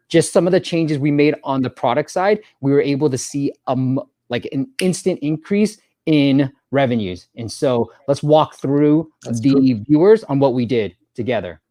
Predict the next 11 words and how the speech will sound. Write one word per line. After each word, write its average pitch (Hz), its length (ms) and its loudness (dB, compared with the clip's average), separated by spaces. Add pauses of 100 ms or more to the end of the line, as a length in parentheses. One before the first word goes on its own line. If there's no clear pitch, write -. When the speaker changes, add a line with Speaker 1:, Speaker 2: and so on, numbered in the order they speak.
(180)
Speaker 1:
All 151 80 -2
right. 117 160 -4 (520)
So 151 420 2 (260)
number 208 240 4
one, 208 300 2 (840)
we 170 140 -2
did, 185 200 4
you 170 60 -2
made 190 200 4
this 233 120 -2
screen. 92 380 -18